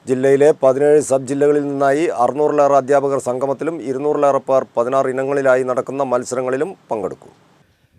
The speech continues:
പൊതുവിദ്യാഭ്യാസ വകുപ്പിന് കീഴിൽ കോഴിക്കോട് റവന്യൂ ജില്ലാ അറബിക് അധ്യാപക സംഗമവും സാഹിത്യ മത്സരവും പതിനഞ്ചാം തീയതി ബുധനാഴ്ച മാവൂർ ജി എം യു പി സ്കൂളിൽ നടക്കുമെന്ന് സമിതി ഭാരവാഹികൾ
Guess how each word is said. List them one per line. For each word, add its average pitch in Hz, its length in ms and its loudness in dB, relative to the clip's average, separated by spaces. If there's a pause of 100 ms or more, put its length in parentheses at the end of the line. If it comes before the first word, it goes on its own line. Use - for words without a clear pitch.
(380)
പൊതുവിദ്യാഭ്യാസ 208 800 4
വകുപ്പിന് 196 400 2
കീഴിൽ 180 260 2
കോഴിക്കോട് 170 520 2
റവന്യൂ 170 420 4
ജില്ലാ 175 360 2
അറബിക് 165 360 0
അധ്യാപക 170 420 2
സംഗമവും 156 500 0
സാഹിത്യ 151 420 0
മത്സരവും 143 540 -2 (440)
പതിനഞ്ചാം 170 500 2
തീയതി 170 380 0
ബുധനാഴ്ച 156 480 2 (140)
മാവൂർ 151 400 2
ജി 139 260 -4
എം 175 80 -2
യു 175 80 2
പി 170 160 -2
സ്കൂളിൽ 165 340 -2
നടക്കുമെന്ന് 156 480 -2 (140)
സമിതി 151 300 -2
ഭാരവാഹികൾ 160 600 2